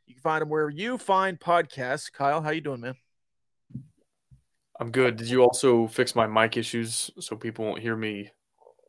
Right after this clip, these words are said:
Speaker 2: breathing all episode?
Speaker 1: It's gonna be better today, yes.
Speaker 2: Okay.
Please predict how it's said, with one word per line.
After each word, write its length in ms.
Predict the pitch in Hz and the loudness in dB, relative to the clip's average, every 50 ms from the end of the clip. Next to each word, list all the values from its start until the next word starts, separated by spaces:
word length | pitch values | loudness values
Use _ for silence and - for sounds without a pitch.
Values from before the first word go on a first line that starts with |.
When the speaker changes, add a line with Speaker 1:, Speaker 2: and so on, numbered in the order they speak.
| _ _ - | _ _ -10
Speaker 2:
breathing 600 | 107 117 117 117 117 113 117 117 117 113 113 _ _ _ _ _ - | -2 0 2 2 2 2 0 -2 -2 -6 -8 _ _ _ _ _ 2
all 180 | 120 117 113 | 2 4 4
episode? 540 | 113 113 113 117 113 - - 120 120 117 117 _ _ _ _ _ _ _ _ _ _ _ _ _ _ _ _ _ _ _ - | 4 2 0 -4 -6 0 2 2 2 0 -4 _ _ _ _ _ _ _ _ _ _ _ _ _ _ _ _ _ _ _ -6
Speaker 1:
It's 200 | 160 175 - - | -6 -4 -4 -4
gonna 160 | 180 165 165 | -4 -4 -2
be 100 | 160 160 | -2 -4
better 260 | 143 151 143 135 135 | -4 -4 -6 -6 -6
today, 240 | 117 - 123 135 123 | -10 -10 -10 -8 -8
yes. 340 | 113 120 123 101 - - - | -8 -8 -10 -12 -10 -12 -12
Speaker 2:
Okay. 380 | 120 - - - - - - | -12 -12 -14 -10 -8 -8 -8